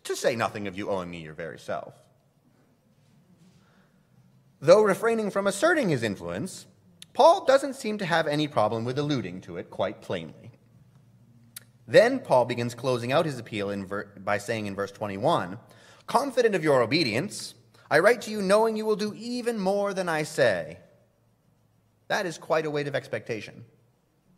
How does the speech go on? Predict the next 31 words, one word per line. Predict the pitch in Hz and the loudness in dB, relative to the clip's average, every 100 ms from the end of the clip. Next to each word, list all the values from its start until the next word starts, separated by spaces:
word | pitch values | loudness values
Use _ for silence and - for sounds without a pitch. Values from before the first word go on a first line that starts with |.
| _ _ _ | _ _ _
And | 131 143 | -4 2
finally, | 180 214 196 110 82 95 | 4 4 4 0 -6 -8
in | 113 | 0
verse | 123 127 | 0 0
twenty-two, | 135 139 151 113 87 90 - _ _ _ - - | -2 -4 -4 -6 -6 -8 -16 _ _ _ -16 -2
"At | 262 | 0
the | 285 | 0
same | 214 143 107 | -2 -2 -2
time, | 95 90 107 131 - - | -4 -4 -6 -10 -16 -8
prepare | 180 214 233 | -4 0 2
a | |
guest | 233 247 269 - | 4 2 2 -2
room | 131 104 | -2 -2
for | 104 | -4
me, | 92 80 | -6 -8
for | - 135 | 0 2
I | |
am | 147 139 | 2 0
hoping | 208 208 135 | -4 -4 -4
that | 117 117 | -4 -6
through | 185 202 | -8 -6
your | 160 180 220 | -4 -2 -2
prayers | - 165 175 175 170 - - | -4 -4 -4 -4 -8 -18 -8
I | 143 | -6
will | 156 | -4
be | 156 | -6
graciously | 147 139 135 139 131 135 113 110 104 | -10 -8 -4 -2 -2 -6 -10 -10 -10
given | 95 87 76 | -8 -10 -14
to | - | -18
you." | 69 - - _ _ _ _ _ _ _ _ _ _ _ _ _ _ _ _ _ _ _ _ _ _ | -20 -20 -20 _ _ _ _ _ _ _ _ _ _ _ _ _ _ _ _ _ _ _ _ _ _
Wow. | - 104 71 | -10 -10 -10